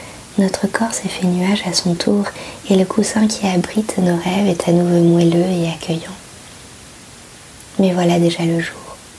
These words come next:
Nous aurions peut-être aimé galoper encore de nos pas frêles entre les nuages sur un fil de brise de beau temps. Mais le jour est là.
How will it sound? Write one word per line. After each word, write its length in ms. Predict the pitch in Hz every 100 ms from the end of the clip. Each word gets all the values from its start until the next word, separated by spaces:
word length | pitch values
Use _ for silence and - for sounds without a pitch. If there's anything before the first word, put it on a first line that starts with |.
| - - - - - - -
Nous 140 | 196 190
aurions 240 | 185 196
peut-être 440 | 190 196 208 214 202
aimé 200 | 190 190
galoper 420 | 180 180 175 185
encore 380 | 175 175 196 180
de 80 |
nos 140 | 175 170
pas 200 | 180 175
frêles 480 | - - 180 185 175
entre 200 | 170 -
les 100 | 175
nuages 420 | 175 170 175 175 -
sur 200 | - 175
un 80 | 170
fil 260 | - 190
de 120 | 180
brise 340 | 180 175 175 175
de 80 | 185
beau 180 | 180
temps. 300 | 170 - 175 - - - - - - - - 202
Mais 120 | 190
le 160 | 175 170
jour 180 | 175 165
est 160 | 160
là. 120 | 165